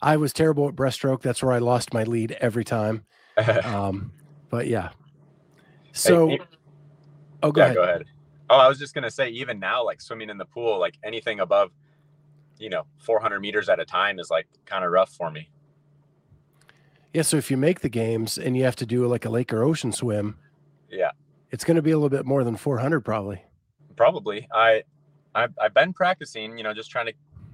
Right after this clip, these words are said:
Speaker 2: get refamiliarized, you know. So just, you never know, just in case.
Speaker 1: Yeah. So you said you went into the Marines. How long did you serve?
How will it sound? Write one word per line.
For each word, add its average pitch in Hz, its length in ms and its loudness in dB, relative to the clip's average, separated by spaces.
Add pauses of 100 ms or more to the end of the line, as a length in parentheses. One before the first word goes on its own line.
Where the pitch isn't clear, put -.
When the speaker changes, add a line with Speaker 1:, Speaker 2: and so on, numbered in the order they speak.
(240)
Speaker 2:
get 117 240 -2
refamiliarized, 101 920 0
you 98 60 -16
know. 87 240 -6 (1200)
So - 320 2 (120)
just, 117 300 -12
you 135 80 -10
never 95 180 -2
know, 87 200 -6
just 104 200 -8
in 98 120 -14
case. - 360 -4 (720)
Speaker 1:
Yeah. 160 240 0 (1300)
So - 460 2 (160)
you 170 200 -8
said 180 240 -2
you 185 60 0
went 180 160 6
into 160 140 2
the 143 80 2
Marines. 117 580 0
How 123 180 0
long 156 460 2
did 120 200 -4
you 123 140 -2
serve? 110 480 -4